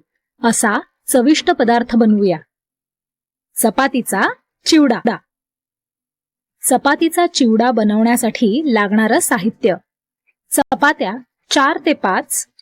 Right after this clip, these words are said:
साधारण बारा तास आधी बनवलेल्या चपात्याही चालतील. त्यापेक्षा जास्त वेळ ठेवलेल्या चपात्या मात्र खाऊ नये. एक कांदा, हिरव्या मिरच्या,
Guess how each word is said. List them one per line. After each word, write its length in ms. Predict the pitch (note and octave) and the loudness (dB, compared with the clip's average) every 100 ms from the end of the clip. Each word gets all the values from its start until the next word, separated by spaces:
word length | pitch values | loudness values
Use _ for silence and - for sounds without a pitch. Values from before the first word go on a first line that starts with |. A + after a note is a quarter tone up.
| _ | _
साधारण 680 | - - B3+ A3+ D#4 E4+ A#3 D#4+ _ _ - | -6 -2 0 2 2 0 -2 -8 _ _ -2
बारा 400 | G#3 A#3+ B3 D#4 | 2 2 0 -2
तास 220 | E4 E4 - | -2 -2 -2
आधी 260 | A#3 G#3+ | -2 0
बनवलेल्या 680 | C4 A3 A3 A#3+ A#3+ G3 G#3 | 2 2 2 2 2 0 -2
चपात्याही 600 | - A3 - G#3 F#3 G3+ | -2 -2 -2 -2 -2 0
चालतील. 480 | D#4 C4+ F#3+ G#3+ E3+ - _ _ | 0 -2 -2 -2 -4 -8 _ _
त्यापेक्षा 540 | A3+ G#3+ C#4 C4 C#4+ C#4 | -2 0 0 0 0 0
जास्त 320 | G#3+ G3+ - | 0 -2 -2
वेळ 220 | B3+ B3+ C4 | 2 2 2
ठेवलेल्या 460 | - G#3+ A3 A#3+ A#3 | 0 0 2 2 -2
चपात्या 520 | F#3+ A3 A#3 - C#4+ | -2 -2 0 0 0
मात्र 320 | E4 G#3 - C4 | -2 -2 -2 -2
खाऊ 220 | - A3 | 0 2
नये. 240 | A3+ F#3 F3 _ _ _ _ _ _ _ | 0 -2 -12 _ _ _ _ _ _ _
एक 260 | C4+ C4 B3+ - | 0 0 -2 -8
कांदा, 380 | - G3+ F#3+ G3+ F4 _ _ _ _ _ _ _ _ _ _ _ _ _ | -4 -2 -2 -2 -4 _ _ _ _ _ _ _ _ _ _ _ _ _
हिरव्या 380 | G#3+ C4+ B3+ E4+ | 0 2 2 0
मिरच्या, 420 | F4 G3+ F#3 G3 | -2 -4 -4 -6